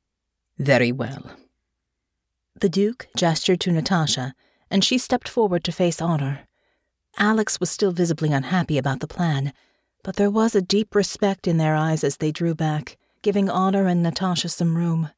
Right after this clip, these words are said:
Honor opened her hand to take back the amulet, but Natasha did not give it to her. Instead,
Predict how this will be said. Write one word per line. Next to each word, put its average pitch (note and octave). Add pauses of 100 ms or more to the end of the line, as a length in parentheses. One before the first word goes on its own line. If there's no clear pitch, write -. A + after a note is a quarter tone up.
(880)
Honor D#4+
opened B3+
her B3+
hand D#3
to F#3
take G3+
back F3+
the F#3
amulet, D3+ (500)
but G#3
Natasha A3+
did G3
not F#3+
give G3
it -
to A#2+
her. B2+ (840)
Instead, F3